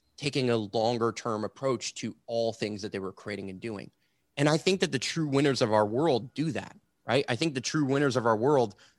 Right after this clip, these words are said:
find a way to understand where the, where the direction of the world is going, and they make those moves well ahead of time. Um, and as long as they have patience and as long as they're capable of understanding kind of the flow and the ebbs and flows of all of this. And also,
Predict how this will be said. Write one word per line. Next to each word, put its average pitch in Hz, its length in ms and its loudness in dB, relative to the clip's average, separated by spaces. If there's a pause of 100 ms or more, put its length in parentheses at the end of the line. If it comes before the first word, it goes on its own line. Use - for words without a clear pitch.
(200)
find 143 320 2
a 123 60 2
way 131 360 4
to - 240 -6
understand 127 600 0
where 123 160 2
the, 117 180 -6
where 127 500 2
the 113 140 -4
direction 117 440 0
of 101 120 -4
the 107 80 -2
world 107 240 0
is 101 100 -8
going, 143 440 0
and 120 120 0
they 117 60 2
make 117 260 -2
those 117 220 -4
moves 110 400 -4 (300)
well 113 160 2
ahead 113 240 -2
of 95 100 -8
time. 110 320 -12 (380)
Um, 113 380 2 (220)
and 120 280 -2 (320)
as 110 120 -8
long 147 160 2
as 156 80 2
they 160 80 2
have 127 200 -4
patience - 640 -6
and 117 100 -4
as 113 120 -2
long 131 200 0
as 120 80 -2
they're 120 160 0
capable 120 600 -2
of 101 120 -4
understanding 117 880 -2 (440)
kind 127 160 0
of 101 120 -2
the 107 80 -2
flow 117 640 2
and 107 80 -2
the 110 80 -2
ebbs 117 180 -2
and 107 100 -4
flows 131 260 0
of 110 100 -4
all 101 140 0
of 95 80 -8
this. 95 180 -4
And 151 120 -4
also, 175 460 0